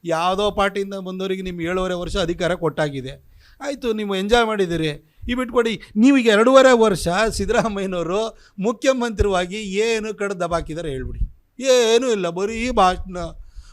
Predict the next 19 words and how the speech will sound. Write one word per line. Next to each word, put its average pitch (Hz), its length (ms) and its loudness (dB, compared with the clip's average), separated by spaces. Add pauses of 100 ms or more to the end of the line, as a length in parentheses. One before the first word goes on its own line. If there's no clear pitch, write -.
(120)
ಬರೀ 220 280 2
ಉಡಾಫೆ 190 460 2
ಮಾತುಗಳು, 160 520 -2
ಅವ್ರು 175 300 -2
ಇವ್ರನ್ನ 190 200 -4
ಏಕವಚನದಲ್ಲಿ 175 720 -2
ಸಂಬೋಧನೆ 165 400 -4
ಮಾಡೋದು, 156 320 -8
ಅದು 165 140 -6
ಬಿಟ್ರೆ 180 340 -4
ಏನೂ 277 380 0
ನಡೀತಾ 208 320 -6
ಇಲ್ಲ. 185 120 -8 (400)
ಮಾತು 277 200 6
ಕೇಳಿದ್ರೆ 269 460 -4 (200)
ಅಲ್ಲಲ್ಲ, 294 260 2
ನಾನ್ 214 300 2
ಕೇಳ್ತಾ 262 260 4
ಇರೋದು 247 260 4